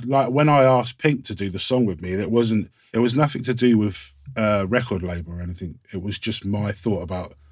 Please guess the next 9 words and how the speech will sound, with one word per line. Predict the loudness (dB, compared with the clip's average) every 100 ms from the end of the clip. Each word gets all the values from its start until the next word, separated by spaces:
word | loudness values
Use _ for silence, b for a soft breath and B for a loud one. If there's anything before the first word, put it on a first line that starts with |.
| _ _ -14
this | -6 -6 -6
particular | -6 -6 -4 -6
song | -4 -4 -2 -4 -6 -10 _ _ _ -6
that | -6 -4
would | -2 -2 -2 -10 _ _ -8 -2
really | -2 0
suit | 0 2 0
her. | -2 -2 -2 -4
And, | -6 -6 -6